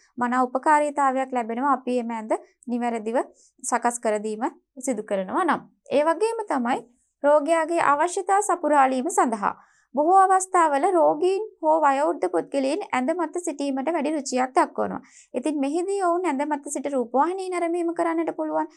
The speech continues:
එහෙමත් නැත්නම් සංගීතයට සවන් දීම, පොත් කියවීම වගේ දේවල් කරන්න පුළුවන්. ඒ වගේම ඇඳ මත සිටියදීම ඔවුන් ආහාර ලබා ගැනීම සිදු කරන්නට පුළුවන්.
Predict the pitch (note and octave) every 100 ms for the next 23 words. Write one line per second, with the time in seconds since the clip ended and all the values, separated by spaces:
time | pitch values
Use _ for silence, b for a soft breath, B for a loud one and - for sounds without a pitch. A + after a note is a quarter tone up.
0 | b b B3+ C4 C4+ C4 C4+ C4+ C4+ B3
1 | - C4 A#3 A#3+ E4+ F#4 F4+ F4+ E4+ E4+
2 | E4 E4 E4 D4 A3+ - F4 F#4 F#4+ F4+
3 | F4 E4+ D#4+ D#4+ D#4 D4+ D4+ D#4 C#4+ D4
4 | D4 C#4+ D4 B B B - C4+ C4 B3+
5 | D4+ F#4+ G4 C4 B3+ C4+ C#4 D4 C#4+ B3+
6 | C#4+ C4+ D#4 C#4 D#4 D#4 C#4+ C#4+ C4+ B3
7 | D4 F#4 F#4 F4 F4 F4 F4 F4 F4 -
8 | - D#4+ D4+ D4+ D4+ C#4+ C#4+